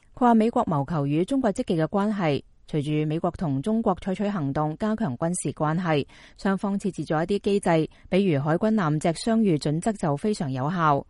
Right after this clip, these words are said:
實際上，美國有興趣將呢個機制擴大到中國嘅海事船隻。喺回答點樣回應外界對於美國將六成嘅海軍力量部署到亞太地區存有質疑嘅提問嘅時候，斯威夫特話，美國致力於亞太再平衡戰略，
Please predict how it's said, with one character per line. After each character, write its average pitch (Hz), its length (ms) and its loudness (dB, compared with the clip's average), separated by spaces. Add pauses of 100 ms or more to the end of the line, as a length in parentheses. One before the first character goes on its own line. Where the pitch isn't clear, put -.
(180)
實 156 80 -2
際 160 180 2
上， 160 160 2
美 156 100 2
國 170 120 4
有 160 100 4
興 175 220 0
趣 170 160 0
將 190 180 0
呢 208 60 0
個 175 140 2
機 196 180 0
制 190 100 -2
擴 165 300 0
大 151 160 0
到 165 220 2
中 220 180 0
國 190 120 0
嘅 160 140 -2
海 151 240 -2
事 170 220 -2
船 123 240 -4
隻。 165 320 2 (280)
喺 269 160 2
回 175 200 4
答 180 140 6
點 196 120 2
樣 233 340 4
回 143 160 2
應 165 360 2
外 151 200 0
界 175 240 0
對 180 160 0
於 220 120 0
美 175 160 2
國 175 140 0
將 240 260 0
六 190 100 2 (100)
成 143 160 -2
嘅 156 80 -2
海 151 200 0
軍 226 160 0
力 214 100 2
量 156 300 2 (240)
部 185 180 2
署 208 180 0
到 208 180 0
亞 208 200 0
太 214 220 0
地 170 160 2
區 254 240 2
存 135 320 -2
有 143 120 0
質 220 200 -4
疑 139 160 -2
嘅 165 180 0
提 165 120 -6
問 143 200 -2
嘅 165 160 0 (100)
時 151 120 -2
候， 160 260 4 (300)
斯 - 160 2
威 202 100 6
夫 214 140 0
特 175 120 0
話， 147 240 4 (280)
美 170 80 0
國 165 100 6
致 170 160 0
力 160 160 0
於 208 200 4
亞 175 200 0
太 175 180 -2
再 175 200 0
平 160 200 -2
衡 139 200 0
戰 180 160 2
略， 160 160 4